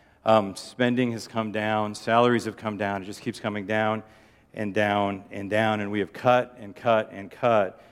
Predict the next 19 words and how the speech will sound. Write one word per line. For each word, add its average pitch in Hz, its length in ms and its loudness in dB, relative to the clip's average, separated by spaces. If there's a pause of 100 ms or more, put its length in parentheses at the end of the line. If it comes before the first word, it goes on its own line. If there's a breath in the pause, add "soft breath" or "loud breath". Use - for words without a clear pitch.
(480 soft breath)
And, 107 400 -2
um, 101 440 -2 (220 soft breath)
so - 140 -2
I'm 117 140 0
here 127 200 2
to 117 80 -2
say 107 340 -2
now, 104 580 -2 (1040 soft breath)
there's 110 240 -2
nothing 104 340 -4
left 95 220 -6
to - 80 -12
cut. 85 280 -14 (1200 soft breath)
We're 117 220 4
at 107 40 4
a 101 80 2
very 110 320 4
serious 101 540 -4
moment 92 400 -12